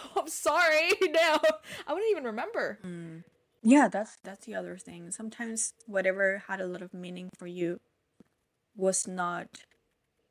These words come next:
Speaker 2: that meaningful for the other person or did not, it's not something they just want to remember. And
Speaker 1: Yeah.
Speaker 2: that's fine too.
Speaker 1: Yeah. So y-, I think back then, you know, as a child when I was watching it,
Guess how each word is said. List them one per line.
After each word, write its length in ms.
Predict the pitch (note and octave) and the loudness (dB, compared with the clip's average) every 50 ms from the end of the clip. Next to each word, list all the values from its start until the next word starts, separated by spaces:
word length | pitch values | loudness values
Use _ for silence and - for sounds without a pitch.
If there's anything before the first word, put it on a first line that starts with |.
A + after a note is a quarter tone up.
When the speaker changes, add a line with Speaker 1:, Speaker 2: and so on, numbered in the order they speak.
| _ _ - | _ _ -2
Speaker 2:
that 120 | F3 E3+ | -2 -2
meaningful 340 | F3+ F3 E3+ F3 F3+ - F3+ | -4 -8 -12 -12 -14 -14 -14
for 160 | - F#3+ F3+ | -12 -10 -6
the 100 | F3+ F3+ | -4 -4
other 160 | F3 F3 F3 F3 | -4 -4 -6 -10
person 340 | - F#3+ F3 - - F#3+ - - | -10 -12 -12 -12 -12 -14 -4 0
or 180 | G3+ F3+ F3 | 2 2 4
did 240 | F3 - F3 - - | 2 0 -4 -6 -6
not, 640 | F#3 F3+ F3 F3 F3 F3 F3 E3+ F3 F3+ - - - _ _ _ _ _ _ _ _ _ _ _ _ _ _ _ _ _ _ _ _ _ - F3 - - | -8 -10 -10 -10 -10 -10 -8 -8 -8 -10 -12 -18 -20 _ _ _ _ _ _ _ _ _ _ _ _ _ _ _ _ _ _ _ _ _ -20 -20 -16 -14
it's 220 | - - - - | -4 0 2 2
not 180 | A3+ A#3 A3+ - | 2 0 0 2
something 280 | A#3 A3 A3+ A#3+ A3 | 0 0 0 0 -4
they 140 | G#3 G#3 G#3 | -6 -8 -10
just 200 | G3+ G#3+ G3+ - _ _ - | -12 -14 -16 -18 _ _ -16
want 280 | F#3 F3+ F#3 F#3+ G#3 | -14 -12 -12 -12 -14
to 80 | - A3+ | -14 -14
remember. 440 | F#3+ F3 F3 E3+ F3 F3+ F3 F#3 G#3+ - _ _ _ _ _ _ _ _ _ _ _ _ _ _ _ _ - | -14 -12 -12 -14 -14 -14 -16 -16 -18 -18 _ _ _ _ _ _ _ _ _ _ _ _ _ _ _ _ -14
And 300 | G3+ G3 G3 F#3+ F#3+ F#3+ - _ _ _ _ _ - | -12 -10 -10 -10 -12 -14 -16 _ _ _ _ _ -4
Speaker 1:
Yeah. 80 | G3+ | -2
Speaker 2:
that's 140 | G3 - - | -2 -2 -4
fine 320 | - - G3+ G3+ G3+ G3+ | -4 -4 -4 -2 -2 -4
too. 280 | G3 - G#3+ G#3 G3+ F#3+ - _ _ _ _ - | -4 -4 -2 -2 -2 -4 -8 _ _ _ _ -10
Speaker 1:
Yeah. 240 | D#4+ A4+ B4 D#4+ - _ _ _ _ _ _ _ _ _ _ _ _ | -6 -4 -4 -6 -6 _ _ _ _ _ _ _ _ _ _ _ _
So 140 | - - C#4+ | -8 -6 -6
y-, 160 | C4+ C#4 - - _ _ _ _ _ - | -6 -6 -8 -14 _ _ _ _ _ -6
I 120 | - C4+ | -4 -4
think 200 | C#4 F4+ E4+ A#3+ | -4 -6 -6 -4
back 180 | G#3 G#3+ G#3+ - | -2 -2 -2 -2
then, 220 | A3 A3 A3 A3 - _ | -4 -4 -4 -4 -8 _
you 120 | - G#3+ | -10 -8
know, 260 | F#3+ F3 E3+ F3 G#3+ - _ _ _ _ _ _ _ - | -6 -6 -8 -10 -14 -20 _ _ _ _ _ _ _ -8
as 140 | - A3 G#3+ | -6 -6 -4
a 60 | A3 | -6
child 280 | G#3+ - - G3 G3+ G3+ | -6 -8 -6 -6 -6 -6
when 80 | G3+ F3+ | -6 -6
I 60 | D3 | -8
was 120 | F#3 G3 - | -8 -8 -10
watching 280 | F3+ - - - A#2+ A#2 | -12 -14 -14 -14 -14 -14
it, 100 | A#2 | -14